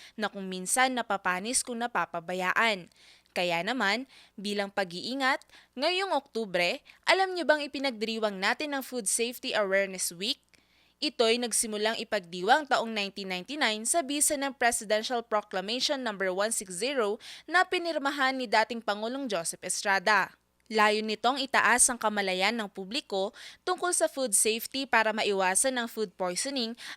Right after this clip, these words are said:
at paglipanan ng mga foodborne illnesses. Ang food poisoning kasi ay maaring magmula sa marumi o panis na pagkain, mali ang paghahanda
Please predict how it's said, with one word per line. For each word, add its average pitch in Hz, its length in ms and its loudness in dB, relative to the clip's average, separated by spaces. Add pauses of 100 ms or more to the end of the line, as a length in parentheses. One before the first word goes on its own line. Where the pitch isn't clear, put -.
at 311 240 6
paglipanan 247 640 2
ng 240 160 -4
mga 220 160 -4
foodborne 269 500 0
illnesses. 180 840 0 (400)
Ang 240 160 2
food 247 240 -4
poisoning 185 560 -2
kasi 226 400 2 (240)
ay 349 160 4
maaring 277 480 6
magmula 220 400 2
sa 240 160 4
marumi 208 400 -2
o 208 80 -2
panis 202 400 -4
na 196 80 -6
pagkain, 190 640 -4 (240)
mali 220 320 0
ang 196 80 -4
paghahanda 190 800 2